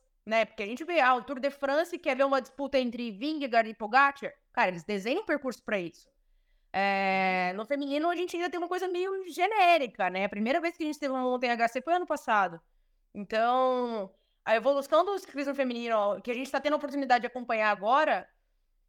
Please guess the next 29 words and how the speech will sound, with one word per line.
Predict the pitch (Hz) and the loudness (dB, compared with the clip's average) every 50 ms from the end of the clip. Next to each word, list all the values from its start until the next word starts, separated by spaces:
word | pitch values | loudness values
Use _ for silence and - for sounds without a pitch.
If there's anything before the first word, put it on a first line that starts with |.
| _ _ _ - | _ _ _ -2
é | - - 254 | 2 2 4
o | 262 | 2
que | 262 262 330 | 2 0 -2
aconteceu | 294 330 320 294 330 311 | 0 -2 0 0 0 -2
no | 320 | -2
ciclismo | 311 - 294 302 285 302 | -2 -6 -6 -4 -2 -2
masculino | 294 285 - 302 285 285 277 | -2 -2 -2 -2 -2 0 0
da | 269 | 0
década | 262 269 269 277 277 | 2 2 2 2 2
de | 277 233 | 2 2
oitenta, | 277 269 269 - 277 247 247 285 349 370 427 427 453 - _ _ _ _ _ _ _ _ _ _ _ _ _ _ _ | 0 -2 0 0 -2 0 0 -2 -4 -2 -2 -2 -2 -4 _ _ _ _ _ _ _ _ _ _ _ _ _ _ _
com | - - | 0 0
muito | 294 277 285 285 294 | 2 2 2 2 2
menos | 285 294 302 302 | 0 0 0 0
transmissão, | - - 302 294 294 330 - - 277 240 220 | -2 -2 -2 -2 -4 -2 2 2 2 4 2
né? | 208 196 | 0 -2
Então, | 202 196 220 214 214 - 233 | -4 -4 -4 -4 -6 -8 -20
sorte | - - - 247 240 226 - | -8 -2 2 2 2 2 2
a | 277 | 0
nossa | 285 269 233 233 233 254 247 | 2 2 2 0 0 -2 -4
que | 254 | -4
a | |
gente | 240 240 247 | -4 -4 -2
pode | - 247 233 233 | 0 0 0 0
ver | 226 226 | -2 -8
tudo | 226 233 247 214 | -8 -8 -10 -12
isso | 233 - 269 | -6 -2 -2
ao | 247 247 | -2 -2
vivo. | 220 214 185 170 170 | -2 -8 -8 -10 -12